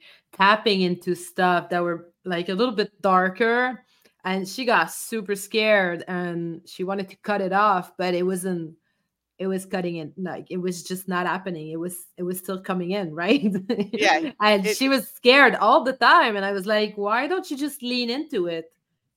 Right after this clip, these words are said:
Speaker 1: Why don't you just, like, keep curious, keep your curiosity alive, you know? You might be surprised of, like, what's going on on the other side of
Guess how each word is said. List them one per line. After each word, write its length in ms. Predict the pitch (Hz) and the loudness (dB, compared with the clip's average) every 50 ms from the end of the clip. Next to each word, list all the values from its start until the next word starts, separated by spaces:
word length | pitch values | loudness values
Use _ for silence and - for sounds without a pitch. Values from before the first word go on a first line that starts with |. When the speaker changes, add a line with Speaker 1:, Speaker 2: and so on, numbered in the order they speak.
| _ _ _ | _ _ _
Speaker 1:
Why 200 | - 185 190 220 | -6 -2 -2 0
don't 220 | 269 320 320 311 | 0 -2 -2 -4
you 80 | - 254 | -6 -6
just, 160 | 254 269 240 | -6 -6 -4
like, 300 | - 262 262 220 190 - | -4 -4 -4 -6 -8 -8
keep 400 | - 240 240 226 - - _ _ | -6 -6 -6 -6 -8 -14 _ _
curious, 580 | - - - 202 208 220 208 202 185 180 185 - - | -12 -6 -4 -2 -2 -2 -2 -4 -6 -6 -10 -14 -18
keep 240 | _ - 233 220 - | _ -12 -12 -10 -6
your 120 | 269 240 233 | -8 -8 -8
curiosity 800 | - - 214 202 202 196 202 233 285 269 254 214 208 185 170 | -6 -6 -6 -6 -4 0 0 0 0 0 -4 -6 -6 -6 -6
alive, 540 | 165 160 170 180 220 254 240 202 180 170 165 | -6 -4 0 2 4 4 4 2 0 -4 -6
you 120 | 175 180 | -6 -6
know? 440 | 180 185 196 208 233 247 247 240 247 _ _ _ _ _ - - _ | -6 -4 -4 -4 -4 -6 -6 -10 -12 _ _ _ _ _ -20 -14 _
You 100 | 190 190 | -6 -2
might 380 | 190 190 190 208 233 247 214 | 2 2 4 4 2 0 -2
be 100 | 220 285 | -4 -4
surprised 640 | 277 - 277 262 - - 247 262 277 269 247 247 214 | -4 -4 -6 -8 -2 2 4 4 6 4 2 -2 -2
of, 300 | 220 220 214 208 208 196 185 190 - _ | -2 -2 -2 -2 -4 -8 -14 -20 -16 _
like, 280 | 202 202 196 185 185 _ | -8 -8 -8 -8 -8 _
what's 220 | 202 208 208 - | -10 -10 -10 -8
going 260 | - 233 220 214 208 | -6 -6 -4 -4 -2
on 180 | 208 208 214 214 | -2 -2 -2 -2
on 120 | 202 196 190 | -2 -4 -2
the 100 | 185 180 | -2 -4
other 160 | 185 180 180 | -4 -4 -6
side 440 | 180 - - 185 185 185 180 185 180 | -10 -8 -8 -6 -4 -4 -4 -4 -4
of 280 | 185 180 175 180 180 | -6 -8 -8 -10 -14